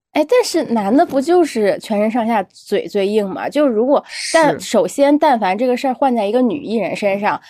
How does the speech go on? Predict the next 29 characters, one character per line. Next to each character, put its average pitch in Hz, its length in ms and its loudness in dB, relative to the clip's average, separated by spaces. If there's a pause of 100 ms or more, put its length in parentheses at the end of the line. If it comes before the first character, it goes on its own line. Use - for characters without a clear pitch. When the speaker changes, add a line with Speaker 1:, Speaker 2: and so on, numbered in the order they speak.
Speaker 1:
她 254 140 -2
可 214 120 -4
能 180 140 -6
会 214 120 -2
被 220 120 0
骂 233 240 0
死。 - 220 -12 (320)
第 285 120 0
二 285 240 2
就 220 180 0
是， 196 260 -4 (120)
如 226 180 -2
果 262 160 0
这 254 140 -2
种 208 120 -4
事 - 140 -10
情 196 100 -6
发 220 160 -6
生 233 80 -2
在 233 140 0
一 196 80 -4
个 226 100 -2
女 214 180 -4
艺 208 120 -6
人 180 180 -4
身 202 220 -6
上， 196 240 -4 (240)
其 - 180 -6
实 262 240 -2